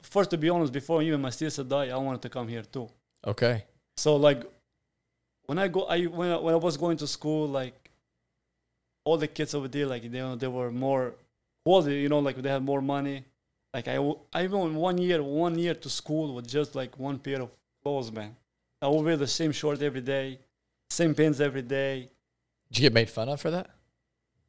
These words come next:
Speaker 1: And it was very fu-, the most hard part was, like, you know, when you go to cafeteria to eat,
Speaker 2: Mm-hmm.
Speaker 1: like, over there, like, so many times I go in, I don't have money to eat, you know, and stuff. But I am strong guy, you know, like, I can take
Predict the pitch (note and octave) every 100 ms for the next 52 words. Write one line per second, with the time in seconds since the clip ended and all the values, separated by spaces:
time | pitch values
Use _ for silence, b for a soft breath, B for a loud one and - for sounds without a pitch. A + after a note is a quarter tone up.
0 | - D#3+ D3+ C#3 D3 D#3+ E3 - D#3+ D#3
1 | - D#3 - - C3+ E3+ F#3+ E3 E3+ F3
2 | - D#3+ D#3+ C3+ C3 B2+ C#3+ D3 C#3+ C#3+
3 | C3+ C3 B2 C3 C#3+ C3+ C#3 C#3 C#3 _
4 | _ A2 G2+ A#2 - C3+ C#3 C#3 C3 C3
5 | C3+ A#2+ _ - C3 - E3 D#3+ D3+ D#3
6 | D#3 C#3+ C3 D3 D3 D3+ D3 C3 C3+ C#3
7 | C#3+ C#3 - D#3 E3+ B2 B2+ C3+ C#3+ _
8 | _ _ _ _ _ _ D3+ D3 G3 F#3
9 | D#3 D3+ - _ _ _ _ _ _ _
10 | _ _ _ F#3 G3+ - G#3 G3 G3+ G3
11 | C3 C3 C3+ C3 C3+ D3 C#3+ - E3 D#3+